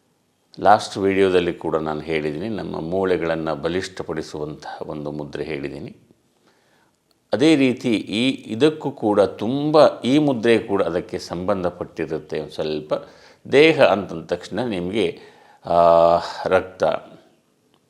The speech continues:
ಮಾಂಸ, ಮೂಳೆ, ನರಗಳು ಏನೆಲ್ಲ ಇದೆ ದೇಹದಲ್ಲಿ, ಅವೆಲ್ಲವೂ ಕೂಡ ಬಲಿಷ್ಠ ಮಾಡಿಕೊಡುತ್ತೆ. ದೇಹ ಎನ್ನುವಂಥದ್ದೇ ಈ ಭೂಮಿ ತತ್ವ. ತಾಳ್ಮೆ ಗುಣಗಳನ್ನು ನಾವು ನೋಡುವುದಾದರೆ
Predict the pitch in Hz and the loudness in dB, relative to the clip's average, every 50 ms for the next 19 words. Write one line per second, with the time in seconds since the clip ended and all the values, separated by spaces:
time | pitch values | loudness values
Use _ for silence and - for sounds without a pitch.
0 | - 92 85 87 90 90 92 92 - - 82 76 73 - - - _ - 82 87 | -12 -6 -4 -4 -2 -4 -6 -8 -10 -8 -8 -6 -6 -8 -10 -16 _ -16 -10 -6
1 | 90 92 98 95 87 82 80 - - - - - - _ _ 87 82 82 87 98 | -4 -2 -2 0 0 0 -2 -4 -6 -10 -16 -20 -20 _ _ -6 -2 0 0 0
2 | 107 95 90 87 78 76 78 - - 127 160 165 185 196 175 147 139 131 120 107 | -2 -4 -6 -6 -6 -6 -8 -10 -12 -10 -8 -6 -4 -4 -4 -2 0 0 0 0
3 | 98 101 90 85 87 104 110 110 90 90 85 87 82 85 95 90 80 - - - | 0 -2 -2 -2 -2 -2 -2 -2 -2 -6 -6 -6 -6 -6 -6 -8 -8 -10 -12 -20
4 | - _ - 98 92 110 117 147 160 175 185 185 185 180 170 156 - - 127 113 | -20 _ -10 -4 -2 -2 0 2 4 6 8 8 8 8 6 4 0 0 0 2
5 | 113 107 92 101 98 98 104 - - - 101 85 85 82 80 80 80 - - 78 | 2 4 2 2 0 0 -2 -4 -4 -4 -4 -2 -2 -4 -6 -6 -8 -8 -8 -8
6 | 76 78 71 - - - - - - - - - - _ - 87 92 113 135 151 | -8 -8 -10 -10 -10 -10 -10 -10 -10 -12 -20 -20 -20 _ -14 -6 2 4 4 4
7 | 165 151 - 143 123 - 110 110 117 113 110 104 107 101 95 87 - 87 85 104 | 4 4 2 0 2 2 0 0 0 0 2 2 0 0 -2 -2 -4 -6 -2 -2
8 | 143 - - 92 95 92 90 87 80 80 - 90 85 87 85 78 - 78 78 76 | -2 -2 -2 -2 -2 -2 -2 -4 -6 -6 -6 -6 -6 -6 -8 -8 -8 -8 -10 -10
9 | - _ - - - 73 - - - - - _ _ _ _ _ _ _ _ _ | -12 _ -14 -10 -10 -8 -8 -10 -14 -16 -20 _ _ _ _ _ _ _ _ _
10 | _ _ _ _ _ _ _ _ _ _ _ _ _ _ _ _ _ _ _ _ | _ _ _ _ _ _ _ _ _ _ _ _ _ _ _ _ _ _ _ _
11 | _ _ _ _ _ - 117 131 143 139 127 110 98 104 101 98 92 95 92 87 | _ _ _ _ _ 6 6 6 6 4 0 0 0 0 -2 0 0 0 0 0
12 | 85 85 85 85 82 82 87 82 80 82 82 82 85 85 82 82 80 80 73 73 | -2 -2 -4 -4 -6 -6 -6 -6 -6 -4 -4 -4 -6 -4 -4 -4 -4 -4 -4 -6
13 | 71 71 73 98 107 82 - - - _ _ _ | -8 -6 -6 -8 -8 -10 -12 -16 -20 _ _ _